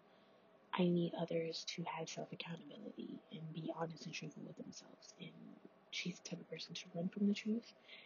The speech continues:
and gets very defensive and riled up when somebody tells her about herself, you know? So I'm just, like, continuing to hold out and just wait for God to place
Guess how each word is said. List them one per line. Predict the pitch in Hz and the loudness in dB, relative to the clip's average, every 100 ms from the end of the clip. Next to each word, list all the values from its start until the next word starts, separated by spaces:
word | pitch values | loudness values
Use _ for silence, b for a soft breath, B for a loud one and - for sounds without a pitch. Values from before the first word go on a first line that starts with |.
| B - | B 4
and | 170 165 | 6 6
gets | 165 - | 2 -2
very | - 160 165 | -4 -4 -4
defensive | - - 170 170 - - - - - - | -6 -6 -6 -6 -6 -8 -12 -16 -20 -18
and | - - - - - - - - - - - - - - - - - - - - - 180 | -12 -12 -14 -16 -16 -18 -20 -20 -20 -20 -20 -20 -20 -20 -20 -20 -20 -20 -20 -18 -4 4
riled | 160 160 165 - | 6 6 4 4
up | - | -4
when | 160 156 | -8 -6
somebody | - 156 - - | -6 -6 -6 -8
tells | - - - | -8 -10 -12
her | 175 - - | -12 -12 -8
about | - - - 170 | -8 -8 -8 -6
herself, | - - - - | -8 -12 -16 -2
you | 190 190 | 0 4
know? | 190 202 - - - - - - - - - - - - - B B B B B - - | 4 4 0 -12 -20 -18 -18 -18 -20 -20 -20 -20 -20 -18 -8 B B B B B -8 4
So | 240 240 247 - - | 6 6 2 -6 6
I'm | 247 | 6
just, | - 262 247 | 6 2 4
like, | 214 - | 4 6
continuing | 226 214 214 202 208 | 10 10 10 10 10
to | 208 | 8
hold | 180 190 190 | 2 0 -2
out | 180 185 190 - - | -4 -6 -6 -6 -2
and | 175 175 | 0 0
just | 190 - 196 | -2 -10 -8
wait | 190 226 - - - - - - 185 | -6 -8 -10 -20 -20 -20 -20 -16 -4
for | 185 | -4
God | - - 185 | -4 -6 -4
to | - | -2
place | - 185 | 2 2